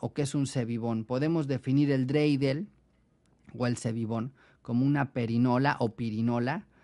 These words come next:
de cuatro caras que son similar a las que se usaban en diversos lugares de Europa. Hay, eh,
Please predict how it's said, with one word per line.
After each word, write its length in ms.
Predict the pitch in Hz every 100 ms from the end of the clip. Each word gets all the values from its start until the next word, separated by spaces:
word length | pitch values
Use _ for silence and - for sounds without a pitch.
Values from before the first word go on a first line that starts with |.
| _ _
de 160 | 113
cuatro 440 | 117 139 143 147 139
caras 580 | 139 131 147 196 - - _ _ _ _
que 120 | 143
son 240 | 135 170 175
similar 440 | 175 165 160 160
a 60 | 156
las 180 | 135
que 120 | - 131
se 140 | -
usaban 600 | 127 - 139 131 131 139 -
en 500 | 117 110 107 107 107
diversos 460 | 120 127 123 135
lugares 360 | 123 117 127 113
de 60 |
Europa. 480 | 123 135 175 - 117 -
Hay, 220 | 123 120 _ - _ _
eh, 520 | 110 104 98 92 95